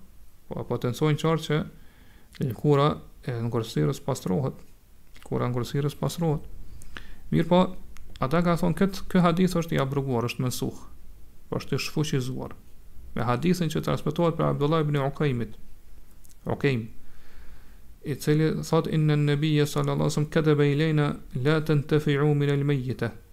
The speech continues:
biha bi ihabin wala asabin." Pejgamberi sa na shkru-, ka shkruar një letër neve, edhe na ka thonë, "Mos përfitoni asgjë, e, prej ngurësirës. Qoftë me lkur,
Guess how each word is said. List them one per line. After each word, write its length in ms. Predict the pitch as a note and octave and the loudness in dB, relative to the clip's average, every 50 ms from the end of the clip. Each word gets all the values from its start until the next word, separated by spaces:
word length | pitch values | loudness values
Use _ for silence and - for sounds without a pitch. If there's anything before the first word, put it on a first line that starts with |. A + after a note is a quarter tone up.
| - - - - - - - - - - - | -14 -14 -12 -12 -12 -14 -16 -16 -12 -4 0
biha 420 | C3+ C3+ C3+ C3 C3 C#3+ E3 E3+ E3+ | 4 4 4 6 6 4 4 4 2
bi 80 | D3+ C#3+ C#3+ C#3+ | 2 2 2 4
ihabin 400 | B2+ C3 D#3 E3+ E3+ E3 E3+ E3 | 4 4 4 4 4 4 4 4
wala 300 | D#3 D#3 D3+ D3+ C#3+ D3+ | 4 6 6 6 6 4
asabin." 400 | D3+ D3+ - B2 A#2+ B2 B2+ B2+ | 2 2 0 -2 -2 -2 -4 -2
Pejgamberi 280 | - C#3 C#3 D3 D#3 D3+ | 0 0 2 2 2 2
sa 140 | D#3 E3+ | 4 2
na 180 | E3 D#3+ D#3 D3+ | 4 4 4 2
shkru-, 380 | D3+ - - - - - A#3 - - - - | 2 0 -4 -10 -14 -14 -14 -14 -14 -12 -6
ka 140 | - D3 C#3 | -4 -2 -2
shkruar 360 | - - - F#3 F#3 E3+ D#3+ | -2 0 2 4 4 4 4
një 140 | D#3 D#3 D#3 | 4 4 4
letër 320 | D#3 D#3 D3 D#3 C#3+ C3 | 4 4 4 2 0 0
neve, 280 | B2+ B2 C3 D3 D#3+ A#3 - - - - - - - - - - - - - - - - - - | 0 0 0 0 -2 -2 -6 -12 -16 -18 -20 -18 -18 -16 -14 -14 -12 -12 -12 -14 -16 -16 -8 -2
edhe 180 | - C#3 C#3 C#3+ | 0 2 2 2
na 100 | D3 C#3+ | 2 2
ka 160 | - D3 C#3 | 2 2 2
thonë, 320 | - E3+ F3 E3 D3+ C#3+ | 4 4 4 4 4 4
"Mos 240 | D3 D#3 F3+ F3 - | 4 4 4 2 2
përfitoni 580 | - E3 D3+ D3+ D#3+ D3+ D#3 F3+ F3 F3 F3 F3 | 2 2 2 2 2 2 2 4 4 4 2 2
asgjë, 460 | - F3 F3 E3+ D#3 D#3 E3+ F3 - - - - - - - - - - - - - - - - - - - - - - - - - - - - - - | 2 2 2 2 2 2 0 0 0 -4 -8 -12 -14 -16 -16 -16 -16 -16 -16 -16 -16 -16 -18 -20 -20 -20 -20 -20 -20 -18 -18 -18 -16 -16 -16 -16 -6 -2
e, 80 | D3 C#3+ C3+ B2+ B2+ C3 C3 C3 | 0 0 2 2 2 0 0 2
prej 160 | - D3+ D#3 D#3 | 2 4 4 6
ngurësirës. 600 | D3 D3+ D3 D3+ - - - C3 F#2+ E2+ - - - - - - - - - - - - - - - - - - - - - - - - - - - - | 6 4 4 4 2 0 2 2 2 0 -2 -4 -8 -8 -10 -8 -6 -4 -4 -2 -2 -2 -4 -4 -4 -4 -6 -8 -10 -12 -14 -14 -16 -16 -16 -16 -6 -2
Qoftë 360 | - E3 F3+ D#3+ D3 D#3+ - C#3+ | 2 4 4 4 4 2 0 0
me 120 | C#3+ C#3+ C3 | 0 0 -2
lkur, 400 | B2+ - - E3 F#3 F#3 - - | -2 0 2 4 6 4 4 2